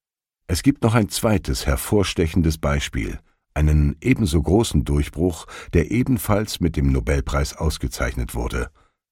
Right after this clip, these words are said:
Erhalten hat ihn zweitausenddreizehn Shinya Yamanaka,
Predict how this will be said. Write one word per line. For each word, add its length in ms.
Erhalten 680
hat 180
ihn 180
zweitausenddreizehn 1200
Shinya 600
Yamanaka, 840